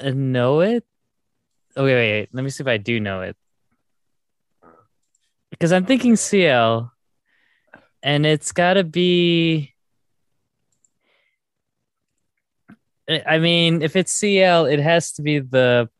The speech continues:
the, the, the, the Poor Unfortunate Souls song, the Ursula song. But I'm assuming it's not. That's my guess, my final guess.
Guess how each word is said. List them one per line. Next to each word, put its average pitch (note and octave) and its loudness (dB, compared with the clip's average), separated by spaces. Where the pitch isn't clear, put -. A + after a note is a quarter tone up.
the, A2+ 0
the, A#2 -4
the, B2 -10
the C#3 -4
Poor D#3 2
Unfortunate C3 -2
Souls A2 -2
song, G2+ -4
the G2+ -4
Ursula A#2 0
song. F#2 -8
But A2 0
I'm A#2 -4
assuming A#2+ -2
it's G2+ -6
not. - -10
That's - -2
my A2+ 0
guess, G2 -4
my A2 -2
final G2+ -4
guess. F2+ -8